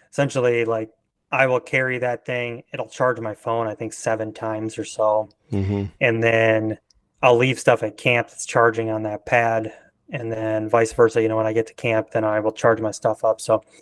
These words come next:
Speaker 1: so I have a system in play, but I highly recommend a solar charger. It's, like, a pound. I think it's seventeen ounces that I have. It was fifty or sixty bucks, nothing crazy.
Speaker 2: Yeah.
Speaker 1: And, uh, and then you gotta have a battery pack that's gonna, you know, hold,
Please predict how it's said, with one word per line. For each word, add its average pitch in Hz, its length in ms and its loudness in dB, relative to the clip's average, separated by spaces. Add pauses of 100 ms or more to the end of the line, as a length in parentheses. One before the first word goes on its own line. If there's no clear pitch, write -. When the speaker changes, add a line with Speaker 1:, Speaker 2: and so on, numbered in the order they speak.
(240)
Speaker 1:
so 139 120 2
I 147 40 8
have 160 100 8
a 135 60 6
system 143 360 -2
in 127 100 -4
play, 131 260 2
but 120 220 -6
I 127 180 -2
highly 127 280 2
recommend 117 440 -2
a 107 40 -6
solar 120 320 -2
charger. 117 480 0
It's, 110 140 -8
like, 120 120 -6 (160)
a 127 140 -6
pound. 117 440 -2 (100)
I 120 40 -8
think 117 160 -4
it's 113 140 -8
seventeen 110 500 -4
ounces 107 360 -6
that 113 100 4
I 110 80 2
have. 110 320 2
It 104 80 -6
was 107 180 -14 (160)
fifty 117 260 -4
or 107 60 0
sixty - 320 -4
bucks, 107 340 2
nothing 110 220 0
crazy. 110 480 4 (160)
Speaker 2:
Yeah. 95 280 -2 (640)
Speaker 1:
And, 113 520 4
uh, 110 200 6
and 117 180 2
then 120 100 4
you 117 60 0
gotta 120 200 6
have 113 140 6
a 110 60 2
battery 107 400 2
pack 104 360 -6
that's 113 120 -12
gonna, 104 300 -8 (280)
you 120 100 -10
know, 101 120 -8
hold, 113 340 4